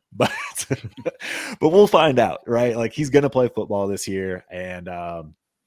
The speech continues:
I hope it's not for the Ravens, just for everyone involved. Just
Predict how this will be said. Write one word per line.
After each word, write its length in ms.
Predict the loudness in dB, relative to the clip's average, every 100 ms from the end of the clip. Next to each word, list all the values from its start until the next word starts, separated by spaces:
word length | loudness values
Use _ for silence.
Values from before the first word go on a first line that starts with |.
| _ -16
I 80 | -16
hope 340 | 0 0 0
it's 160 | -6 -10
not 300 | -10 -10 -8
for 160 | -8
the 80 | -8
Ravens, 420 | -8 -10 -10 -12
just 240 | -8 -8 -6
for 100 | -6
everyone 300 | -6 -6 -8
involved. 480 | -10 -8 -8 -10 _ -6
Just 360 | -4 -4 -8